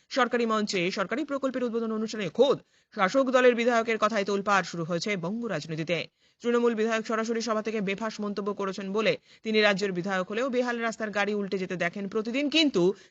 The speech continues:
তাকে গাড়ির কাঁচ তুলে বেরিয়ে যেতে হয়। এমনকি এইসব দেখে উন্নয়নের কথা বলতে হয়। একদিকে রাজ্যের মুখ্যমন্ত্রী মমতা বন্দ্যোপাধ্যায় উদ্বোধন করছেন নতুন রাস্তার, সেখানে রাস্তার বেহাল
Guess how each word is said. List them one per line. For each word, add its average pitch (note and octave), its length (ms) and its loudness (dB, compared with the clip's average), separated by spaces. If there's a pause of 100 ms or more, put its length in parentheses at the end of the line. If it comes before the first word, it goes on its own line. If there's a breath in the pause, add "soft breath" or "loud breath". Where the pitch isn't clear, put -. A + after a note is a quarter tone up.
তাকে G#3+ 320 0
গাড়ির C#4 320 0
কাঁচ B3+ 320 2
তুলে B3 200 0
বেরিয়ে A#3 340 0
যেতে D#3 240 -4
হয়। D3+ 260 -6
এমনকি F3+ 340 -4
এইসব E3+ 260 -4
দেখে F3 220 -6
উন্নয়নের A3+ 460 -4
কথা A3 200 -6
বলতে G3+ 320 -6
হয়। G3+ 320 2 (300 soft breath)
একদিকে G#3+ 380 2
রাজ্যের C4 260 4
মুখ্যমন্ত্রী B3 400 0
মমতা A3 280 -4
বন্দ্যোপাধ্যায় G#3+ 460 -2
উদ্বোধন G3+ 320 -4
করছেন F#3+ 320 -6
নতুন E3+ 200 -6
রাস্তার, D#3 340 -6
সেখানে A#3+ 300 -6
রাস্তার G#3+ 320 -4
বেহাল A3 440 -4